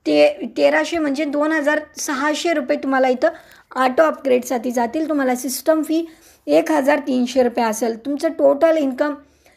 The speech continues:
सहा लाख एकोणसाठ हजार शंभर असेल. त्याचप्रमाणे बघायचं म्हणजे स-, सदुस-, चौसष्ट लोकांच्या अगोदर चार चार मेंबर जर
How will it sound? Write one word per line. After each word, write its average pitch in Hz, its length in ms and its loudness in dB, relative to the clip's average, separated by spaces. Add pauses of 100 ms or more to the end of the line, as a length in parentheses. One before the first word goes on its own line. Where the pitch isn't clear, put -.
(160)
सहा 330 340 4
लाख 320 200 4 (160)
एकोणसाठ 311 580 0
हजार 285 260 0
शंभर 233 380 0
असेल. 220 360 -2 (420)
त्याचप्रमाणे 330 640 2
बघायचं 233 460 -2
म्हणजे 220 400 -2 (1040)
स-, - 140 -4 (220)
सदुस-, 311 540 0 (100)
चौसष्ट 294 500 2
लोकांच्या 285 480 2
अगोदर 240 340 -2
चार 294 260 -2
चार 320 200 0
मेंबर 262 300 0
जर 254 160 0